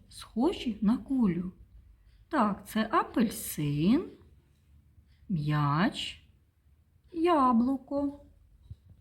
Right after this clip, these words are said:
Ще пропоную вам пограти в гру. Чим схожі, а чим відрізняються? Розгляньте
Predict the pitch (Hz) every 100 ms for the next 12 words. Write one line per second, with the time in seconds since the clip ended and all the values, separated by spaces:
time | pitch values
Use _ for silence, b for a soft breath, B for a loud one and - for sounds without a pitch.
0 | _ _ _ _ _ _ _ _ _ _
1 | _ _ _ _ _ _ _ _ _ _
2 | _ _ - - - 254 - - 202 196
3 | 196 294 427 302 226 175 160 170 175 403
4 | 403 277 254 269 b b _ - - 190
5 | 180 - 214 480 571 269 - 175 156 -
6 | 147 156 196 240 453 453 370 294 262 269
7 | - 311 b b b b _ 170 170 160
8 | 143 156 226 466 - 349